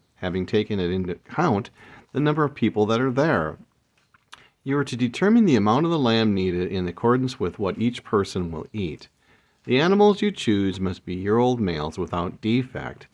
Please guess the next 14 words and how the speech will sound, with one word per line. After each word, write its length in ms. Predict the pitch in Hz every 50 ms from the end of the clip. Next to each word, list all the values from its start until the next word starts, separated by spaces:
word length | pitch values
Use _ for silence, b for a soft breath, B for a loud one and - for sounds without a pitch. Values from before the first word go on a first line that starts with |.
| b b b b b b
and 180 | - 95 98 104
you 60 | 104
may 220 | 107 107 104 101
take 340 | 104 - 135 127 139 139 -
them 240 | - 147 156 165 156
from 260 | - - 95 90 87
one 200 | 87 90 95 101
sheep, 400 | 101 - - - 107 104 107 - _ _ _ _ _ _ _
from 300 | _ _ 123 113 113 113
the 100 | 117 117
sheep 400 | - - - 110 107 110 - - - -
or 240 | - 95 90 95
the 120 | 95 120 113
goats. 520 | - 175 190 - 104 - - - - -